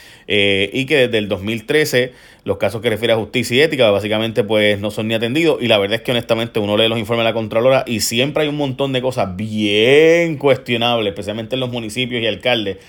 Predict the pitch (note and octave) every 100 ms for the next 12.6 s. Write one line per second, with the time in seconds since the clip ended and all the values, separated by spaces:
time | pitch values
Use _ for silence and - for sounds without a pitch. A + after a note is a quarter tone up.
0 | - - _ G#2 G2+ G#2 A#2+ C3+ A2+ G#2+
1 | G#2 - G#2+ G2 G#2 A2 G#2 G#2 G2+ G#2+
2 | G#2 - F2+ G#2 A2 G#2+ G#2+ - F#2+ F#2+
3 | G2 F#2+ E2 E2 D#2+ D#2 - - - -
4 | - - _ - C#3+ D#3+ D#3+ D#3 C#3+ D3
5 | C#3+ D3 C#3+ D3 D3+ E3+ A3+ F#3 D#3 B2+
6 | C3 B2+ C#3 B2 C#3 - - B2 A2+ B2
7 | C3 C3+ C3 A2 G#2+ A2+ B2+ A#2+ B2 A2
8 | A#2+ B2 B2 C3+ D3 C3 C#3 - - -
9 | - A#2 G#2 A2+ B2+ E2+ G#2+ G#2 G2+ G2
10 | G2 F#2+ F#2+ F2+ - _ _ F#2 F#2+ A#2
11 | A#2 A#2 B2+ F#2+ - F#2+ F#2+ F2 G#2 A2+
12 | A#2 A2+ A2 A#2+ D3+